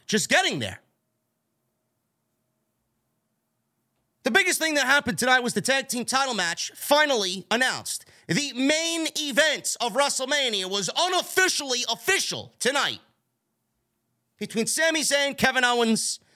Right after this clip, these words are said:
and the Usos. Tag team championships on the line at WrestleMania. Everybody knew it was coming,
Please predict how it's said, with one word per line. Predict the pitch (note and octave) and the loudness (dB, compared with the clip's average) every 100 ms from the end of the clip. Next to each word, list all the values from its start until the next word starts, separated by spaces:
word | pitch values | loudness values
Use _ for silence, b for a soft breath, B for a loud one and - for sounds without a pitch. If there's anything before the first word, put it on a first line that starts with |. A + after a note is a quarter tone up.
| _ _ _ _ _ - | _ _ _ _ _ -4
and | A#3+ A#3+ | -2 -2
the | B3 | -2
Usos. | C4+ C#4 - C3 F2+ - - - - _ _ _ _ _ _ _ _ _ _ - | -2 -2 -2 -4 -6 -10 -12 -12 -16 _ _ _ _ _ _ _ _ _ _ -4
Tag | A#3 A#3+ A#3 | -2 -2 -4
team | A3 | -6
championships | - A3 G#3+ G3+ F3 - F#3 - | -4 -2 -2 -2 -4 -4 -6 -2
on | G3+ F#3 | 0 2
the | |
line | F3+ F#3 F3 | 0 0 0
at | C#3 | 2
WrestleMania. | E3+ - E3 E3 D#3 D3+ C#3+ b b b b b - | 0 0 -2 -2 -2 -2 -2 b b b b b 2
Everybody | C#4+ C4+ G#3+ A3 G3 E3 D3 C#3+ A#3+ C4+ A#3+ F3+ D#3+ | 2 0 0 2 4 2 -2 2 4 4 2 -2 0
knew | F#3 B3+ A#3+ E3+ | 2 4 2 -2
it | D#3+ | -4
was | D#3 C3 - | -4 -4 -2
coming, | E3+ C#3+ B2 G#2+ G2 | -2 0 -2 -4 -6